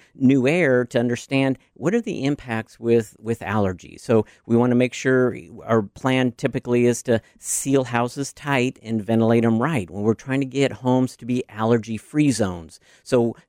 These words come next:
totally different plan than when we're looking at it from, you know,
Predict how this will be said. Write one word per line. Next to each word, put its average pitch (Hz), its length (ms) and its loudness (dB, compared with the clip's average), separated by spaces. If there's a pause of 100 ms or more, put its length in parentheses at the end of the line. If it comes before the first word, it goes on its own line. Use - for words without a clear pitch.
(100)
totally 262 420 2
different 220 540 -2
plan 185 320 0
than 165 120 2
when 156 100 2
we're 143 120 2
looking 160 300 0
at 147 140 0
it 139 80 -2
from, 139 320 0 (240)
you 123 120 0
know, 120 100 2